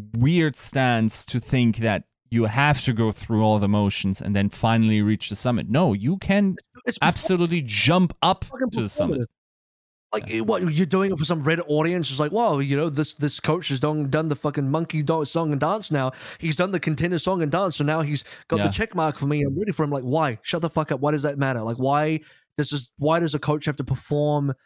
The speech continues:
Speaker 2: and do a little dance for you contenders
Speaker 1: Yeah.
Speaker 2: for that to be, like, then okay for you?
Speaker 1: Yeah,
Speaker 2: I
Speaker 1: yeah.
Speaker 2: don't, it doesn't make any fucking sense to me. It's just, it's all performative. It's all just, like, bullshit, arbitrary rite of passage. If a person is good enough and they're ready, they just are.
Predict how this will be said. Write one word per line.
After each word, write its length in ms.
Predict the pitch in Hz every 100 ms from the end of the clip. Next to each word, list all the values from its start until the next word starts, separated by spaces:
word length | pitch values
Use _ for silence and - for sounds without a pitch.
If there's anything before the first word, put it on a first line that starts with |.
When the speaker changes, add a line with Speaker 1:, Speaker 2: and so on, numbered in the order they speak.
| _ _
Speaker 2:
and 80 | 131
do 80 | 147
a 40 |
little 180 | 147 143
dance 300 | 143 147 147
for 80 | 147
you 100 | 139
contenders 640 | 135 - 135 135 113 - _ _ _ -
Speaker 1:
Yeah. 120 | 98
Speaker 2:
for 80 | 147
that 220 | 147 143
to 80 | 139
be, 160 | 135
like, 160 | 127 131
then 300 | 123 - 127
okay 260 | 123 123 120
for 140 | 120
you? 80 | 101
Speaker 1:
Yeah, 120 | 98
Speaker 2:
I 60 | 95
Speaker 1:
yeah. 40 |
Speaker 2:
don't, 120 | 95
it 80 | 143
doesn't 240 | 156 139 147
make 120 | 139 _
any 200 | 160 151 -
fucking 180 | 135 127
sense 240 | 127 120
to 80 | 120
me. 140 | 101
It's 120 | 110 120
just, 160 | 117 - -
it's 160 | 143 -
all 180 | 151 180
performative. 720 | 151 - 160 160 156 156 151 - -
It's 220 | 139 131
all 180 | 151 160
just, 160 | 135 135
like, 160 | 131
bullshit, 420 | 117 139 151 165 156
arbitrary 400 | 135 143 - 147
rite 180 | 131 131
of 60 |
passage. 480 | 120 123 123 135 139 - -
If 120 | 156
a 40 | 143
person 360 | 170 196 - 170
is 100 | -
good 140 | 151
enough 180 | 143 131
and 80 | 123
they're 120 | 117
ready, 280 | 123 175 180 - -
they 120 | 156
just 200 | 180 -
are. 240 | 143 131